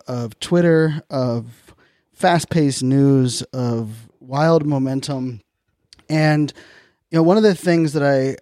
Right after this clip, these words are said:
uh, I love about this space, the N F T space that all of us are in, or if you're not in, you're interested in it, 'cause why the hell else would you be listening to a <laughs> podcast called N F T three sixty-five? And one of the, the beauties of this space is that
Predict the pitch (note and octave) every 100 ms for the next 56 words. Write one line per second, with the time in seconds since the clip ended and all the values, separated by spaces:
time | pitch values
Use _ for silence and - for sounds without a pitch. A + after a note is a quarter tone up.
0 | - C3 C3 - C#3+ C3+ C3+ C#3 C#3 C#3+
1 | C3+ C#3+ C3 B2 C3 B2+ B2 - B2+ B2+
2 | B2 - - C3 G#2 - C3+ A2+ C3 B2
3 | - B2 - B2 A2+ - - C3+ C#3+ C#3
4 | B2+ - A2+ - B2 A2+ A#2 A#2 C#3 D#3+
5 | E3 D#3+ D#3 D3 B2+ A#2+ D#3+ D3+ - C#3
6 | A#2+ B2+ B2+ C3+ B2 - - - - _
7 | _ A#2+ A2+ A2 B2 C3 C3+ - - A#2+
8 | B2 C3 C3+ D#3+ D#3 D3+ - F#3+ D#3 D3
9 | C#3 - D3 C#3 C#3+ C#3+ - D#3+ C#3 C3
10 | - - - - - D3 - C3+ - A#2+
11 | E3+ D#3+ C3+ C#3 D#3 F#3 F3+ D3 B2 D3
12 | C#3+ D3 F#3+ G3 F3 C#3+ B2 C3 - C3
13 | A#2 A2 A2+ C3 C#3+ C#3+ C#3+